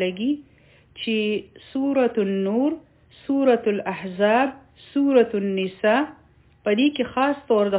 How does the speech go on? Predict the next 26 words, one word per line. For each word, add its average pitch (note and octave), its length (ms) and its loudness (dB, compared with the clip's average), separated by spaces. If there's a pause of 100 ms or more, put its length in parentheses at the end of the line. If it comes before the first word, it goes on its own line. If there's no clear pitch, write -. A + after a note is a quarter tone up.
ښځو B3 300 -4
په G3+ 60 2
باره F#3+ 300 0
کې A3 260 -10
احکامات F#3 580 -4 (120)
دي. E3 160 -4 (440)
نو G3 100 -2
ښځو C#4 400 0
له G#3+ 140 4
د F#3+ 40 4 (100)
دې A#3+ 100 2 (140)
سورتونو A3+ 600 -2
زده F3+ 140 0
کول G3+ 400 0
ضروري F#3 500 -2
دي. D#3 100 -2 (540)
حضرت G#3+ 420 0
عمر C#4 220 2 (100)
فاروق A3 480 0
رضی F#3+ 260 2
الله F#3 280 2 (120)
عنه G#3+ 480 0 (440)
دا G#3 260 4
هم D4+ 240 2
فرمایلی G#3 600 2
دي F#3+ 260 -8